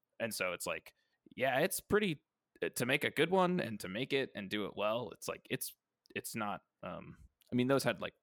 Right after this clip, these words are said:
pretty specific, like, touring or quick load-ins and, you know, lots of, for Broadway and other pretty large-scale events. So it, it is a bit on a different level, but it's still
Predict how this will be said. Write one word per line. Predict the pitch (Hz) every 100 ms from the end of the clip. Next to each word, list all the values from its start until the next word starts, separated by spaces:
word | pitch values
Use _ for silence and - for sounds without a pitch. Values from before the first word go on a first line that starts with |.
| _ -
pretty | -
specific, | 95 - - 101 98 95
like, | - -
touring | - 104 95 95 90 87
or | - - - -
quick | 104 -
load-ins | 92 90 87 87 87 87
and, | 69 57 -
you | 69 82
know, | 87
lots | 92 90 -
of, | 78 - - _ -
for | -
Broadway | - 95 90 90 -
and | 87 85 - _ _ -
other | 90 87 - _ -
pretty | 117 85 - - -
large-scale | 107 101 - 98
events. | 92 95 123 -
So | - 92 92 -
it, | 104 _
it | 117 117
is | 113
a | 95
bit | 101 98
on | 101
a | 92
different | 98 - 98
level, | 95 147 170
but | -
it's | - 113
still | - 135 90